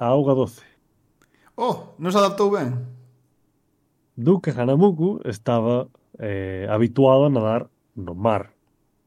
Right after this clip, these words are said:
Speaker 1: E ao entrar á piscina, o cambio de densidade
Speaker 2: Mm.
Speaker 1: notouno tanto que din compañeiras de equipo olímpico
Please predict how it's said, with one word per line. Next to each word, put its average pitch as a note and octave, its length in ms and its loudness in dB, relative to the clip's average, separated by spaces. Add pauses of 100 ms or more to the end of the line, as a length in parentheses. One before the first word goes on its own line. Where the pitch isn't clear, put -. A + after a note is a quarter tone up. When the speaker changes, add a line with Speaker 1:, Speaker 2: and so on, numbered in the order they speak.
(160)
Speaker 1:
E C3 40 0
ao A#2+ 120 2
entrar D3 240 4
á E3+ 120 4
piscina, D#3 560 -2
o G#2+ 160 -8
cambio E3+ 360 2
de E3+ 80 2
densidade D3+ 640 2
Speaker 2:
Mm. B2 480 -4
Speaker 1:
notouno D#3 560 2
tanto F3 480 0 (1040)
que C3 80 -2
din E3 160 4
compañeiras D#3 720 2
de G#2 80 -2
equipo A#2 440 -4
olímpico D3+ 640 -2